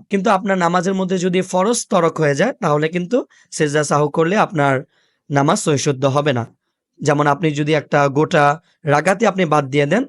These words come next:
এটা কিন্তু আপনি ফরজ বাদ দিয়ে দিচ্ছেন, তখন আপনাকে সেজদা সাহু করলে নামাজ আদায় হবে না, আপনাকে প-,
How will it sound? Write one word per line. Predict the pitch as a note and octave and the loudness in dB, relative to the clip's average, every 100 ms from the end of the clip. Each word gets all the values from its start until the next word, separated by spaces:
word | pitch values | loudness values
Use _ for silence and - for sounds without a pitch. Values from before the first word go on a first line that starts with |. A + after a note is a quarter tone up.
| _ - | _ -4
এটা | E3 | -2
কিন্তু | E3 F3+ | -2 -2
আপনি | G#3+ B3 C#4+ | -2 -2 -4
ফরজ | - D3+ C#3+ C3 | 0 0 0 -2
বাদ | F3 C#3 | -2 -2
দিয়ে | B2+ C3+ | 0 0
দিচ্ছেন, | B2+ B2+ - C3 - _ _ - | 0 -4 -4 -8 -10 _ _ -2
তখন | D#3+ | 0
আপনাকে | F3+ G3+ A#3+ | 0 -2 -4
সেজদা | C4+ F3 C#3+ D3+ | 0 -2 0 0
সাহু | D3+ D3 D3 - _ _ | 2 0 -2 -8 _ _
করলে | - D3+ D3+ | -2 0 2
নামাজ | D3 C#3+ | 2 2
আদায় | D3 C#3+ D3 | 0 0 0
হবে | D#3 | 0
না, | G#3 | 0
আপনাকে | G3 F3+ C#3+ D3+ C3+ C#3+ _ _ _ | 0 0 0 0 0 -4 _ _ _
প-, | F#3 F3+ | -8 -6